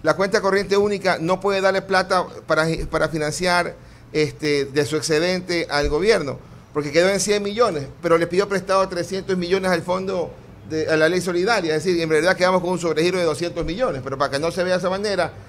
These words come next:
le pedí prestado trescientos millones que ya fueron devueltos. Entonces,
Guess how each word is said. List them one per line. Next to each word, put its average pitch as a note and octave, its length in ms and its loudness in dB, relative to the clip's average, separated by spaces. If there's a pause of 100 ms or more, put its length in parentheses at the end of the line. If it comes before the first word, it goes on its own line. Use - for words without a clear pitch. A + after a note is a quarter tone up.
(160)
le D3 120 0
pedí D#3+ 180 0
prestado E3 440 4
trescientos D3+ 440 -2
millones D3 300 0
que C3+ 120 -4
ya C#3 160 2
fueron C3 200 -2
devueltos. B2+ 480 -4 (580)
Entonces, G3 360 -2